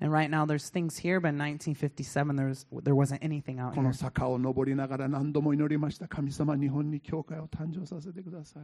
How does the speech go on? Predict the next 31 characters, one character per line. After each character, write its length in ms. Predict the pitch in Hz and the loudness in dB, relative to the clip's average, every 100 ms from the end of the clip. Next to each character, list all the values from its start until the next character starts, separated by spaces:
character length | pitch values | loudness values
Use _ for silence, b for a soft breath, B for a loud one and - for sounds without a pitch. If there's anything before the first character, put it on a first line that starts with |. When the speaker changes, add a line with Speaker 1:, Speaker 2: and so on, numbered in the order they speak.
| 143 | -8
Speaker 1:
And 80 | 147 | -2
my 140 | 147 | 0
father, 380 | 147 160 160 151 | 2 4 4 4
as 160 | 151 151 | 2 -2
he 80 | 156 - | -8 -4
climbed 380 | 180 175 180 | 0 2 2
this 180 | 170 - | 0 -2
hill, 380 | - 190 175 156 | 0 4 4 4
many, 300 | 160 180 196 | 2 4 4
many 240 | 190 190 | 4 2
times 360 | 185 - 185 165 | 0 -4 -4 -4
he 60 | 160 | -4
just 220 | 165 - | -6 -4
prayed 200 | 170 160 | -2 0
for 120 | 165 | 0
God 160 | 156 151 | 2 0
to 80 | 143 | 0
create 300 | - 160 143 | -2 0 0
a 20 | |
church 500 | - 156 147 - - | -2 -6 -6 -8 -10
here. 180 | - 131 _ _ _ _ _ _ _ _ _ _ _ _ _ _ _ _ 131 | -10 -12 _ _ _ _ _ _ _ _ _ _ _ _ _ _ _ _ -4
Speaker 2:
六 240 | 127 143 | -2 0
十 160 | 127 139 | 2 4
二 160 | 135 | 4
年 220 | 135 135 | 4 4
の 120 | 131 120 | 2 0
ち。 180 | - - _ _ _ _ _ _ _ - | -6 -18 _ _ _ _ _ _ _ -8
Speaker 1:
And 280 | 147 139 135 | -4 -4 -6
sixty 400 | - 185 - 180 | -6 -6 -4 -2
years 260 | 170 160 151 | 0 2 0
later, 280 | 156 143 | 0 -2